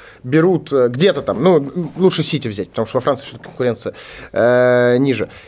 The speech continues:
И там берут реально сильного тренера, который всё выстраивает это к-, качественно.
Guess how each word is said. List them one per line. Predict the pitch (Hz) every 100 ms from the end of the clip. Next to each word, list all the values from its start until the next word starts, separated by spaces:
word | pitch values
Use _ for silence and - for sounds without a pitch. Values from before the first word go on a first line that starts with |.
| -
И | 147 160 160
там | 151 135 135
берут | 135 143 147 175 139
реально | 147 135 131
сильного | - 151 151
тренера, | 233 262 196
который | 165 220 202
всё | -
выстраивает | 175 147 156 135 107 98
это | - 104
к-, | 78 98 -
качественно. | 101 - 95